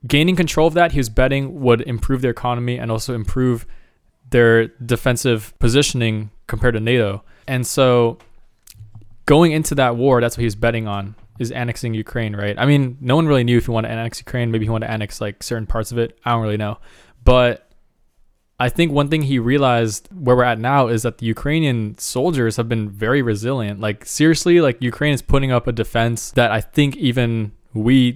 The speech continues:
couldn't have anticipated. Like, they're, they're holding up very well considering the fact that Russia had all this time to plan this out. I mean, U-,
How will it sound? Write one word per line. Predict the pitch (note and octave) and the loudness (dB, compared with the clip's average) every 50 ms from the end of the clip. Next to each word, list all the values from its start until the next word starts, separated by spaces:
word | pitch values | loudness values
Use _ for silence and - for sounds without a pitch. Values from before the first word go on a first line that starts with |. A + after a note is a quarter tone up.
| - - | -6 -6
couldn't | - - A#2+ A2+ | -2 -2 0 0
have | A2+ A2+ A2 | 0 -2 -2
anticipated. | G#2+ G2+ - A#2 G#2+ - - - G#2 G2+ - F#2+ - A#2+ - | -4 -4 -4 -6 -8 -6 -4 -4 -4 -4 -6 -8 -12 -12 -8
Like, | - A2 G#2 - | -6 -6 -6 -2
they're, | - C3 C3+ C3+ | 2 2 4 4
they're | B2+ B2 C3 C#3 B2 A2 G#2+ A#2 - - | 4 4 4 4 4 2 0 -6 -12 -8
holding | - C3 C3+ C3 B2+ B2+ | -2 0 2 2 2 2
up | A#2+ A2 | 0 -2
very | A2 G#2+ A#2 B2 A#2 A2 | 0 0 2 2 2 2
well | G#2 A2+ B2 B2 A#2 A2 | 2 2 4 4 4 4
considering | G#2 - A2 G2+ - B2+ A#2+ A#2 A2+ | 2 -2 -4 -4 -4 -4 -4 -4 -4
the | A2+ | -6
fact | - - A#2+ A2 A2 - - | -4 -2 -2 -2 -2 -4 -6
that | A#2+ A2 F#2+ - _ _ _ | -6 -6 -6 -8 _ _ _
Russia | - A2+ G#2+ A#2 B2 A#2+ - - B2+ A2+ | -8 -4 0 0 0 0 2 0 -2 -2
had | G#2+ B2 A2 G2 | -2 -2 -4 -2
all | - A#2 A#2 | -2 -2 0
this | A#2 G#2 - | 0 -2 -6
time | - - B2+ B2 A#2 | -6 -8 -6 -6 -6
to | G#2 | -6
plan | - - - A#2+ A2+ A2+ | -6 -4 -4 -4 -4 -4
this | A2 - - | -6 -6 -4
out. | A#2 A2+ A2 | -4 -4 -2
I | - | 0
mean, | C#3+ F3 E3 C3 - _ | 0 0 0 -2 -6 _
U-, | - B2+ | -4 -4